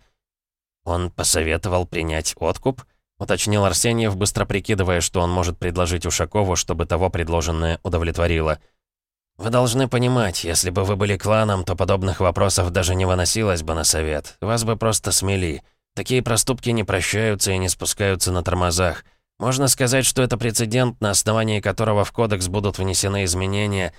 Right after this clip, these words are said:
чтобы придать подобным действиям статус закона». «Я не хочу ничего понимать». Арсеньев посмотрел в холодные глаза Дениса.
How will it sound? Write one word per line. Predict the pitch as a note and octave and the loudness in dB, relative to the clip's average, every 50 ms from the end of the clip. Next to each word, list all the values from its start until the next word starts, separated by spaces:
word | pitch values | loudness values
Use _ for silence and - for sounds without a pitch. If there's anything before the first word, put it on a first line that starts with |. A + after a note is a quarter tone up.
| _ _ _ | _ _ _
чтобы | - - - A2 G2 G2+ | -12 -4 -4 0 0 0
придать | F2 G2 F2+ F2+ G2 G#2 G2+ - | 0 0 0 2 2 0 0 0
подобным | - F#2+ F#2+ G#2 F#2+ F#2+ G2 F#2 F#2 F2 | -2 0 0 0 0 0 0 0 0 -2
действиям | G2 G#2 G2 F2+ - - F#2+ F2+ F2 | -2 -2 0 0 -2 -2 -2 -2 -2
статус | E2+ - - F#2 F2+ F#2+ F2+ | -2 -2 -2 -2 -2 -2 -2
закона». | E2+ E2+ F2 E2 - - G#2 G2 E2+ D2+ C2 - - _ _ _ _ _ _ _ _ _ _ _ _ _ _ _ _ _ | -2 -2 -2 -4 -2 0 0 0 0 0 -4 -10 -16 _ _ _ _ _ _ _ _ _ _ _ _ _ _ _ _ _
«Я | - E2 E2 F#2+ G2 F#2+ | -12 -4 0 0 2 2
не | F#2+ G2 G#2 G#2 | 2 2 0 -2
хочу | F#2 - A2+ G#2+ - - - - G#2 G#2+ | -2 -2 -2 -2 -2 -2 -2 -2 0 0
ничего | G#2 G2 G2+ G2+ - - G2 F#2 F#2+ | 0 0 -2 -2 -2 -2 0 0 0
понимать». | F2+ - F#2+ F#2 F#2 F2 D2+ C#2+ C#2+ C2+ - - - _ _ _ _ _ _ _ | 0 0 -2 0 0 -2 -2 -4 -4 -4 -6 -10 -10 _ _ _ _ _ _ _
Арсеньев | - F2+ E2 - - F#2+ F2+ F#2 E2+ - | -2 0 0 2 2 2 2 0 -2 -2
посмотрел | - F2+ - - F#2+ E2+ - - G2 G#2 G2+ | -2 -4 -2 0 0 0 0 2 2 2 2
в | - | 2
холодные | - F#2+ F2 F2+ F2+ E2+ F2 F2 F2 | 2 2 2 2 2 2 0 -2 0
глаза | E2+ F2 F2 E2+ E2+ F2 | 0 0 0 2 0 0
Дениса. | E2+ F2 F2 F2 F2 E2+ D#2+ - E2+ E2 | 0 0 0 0 0 0 0 0 -2 -2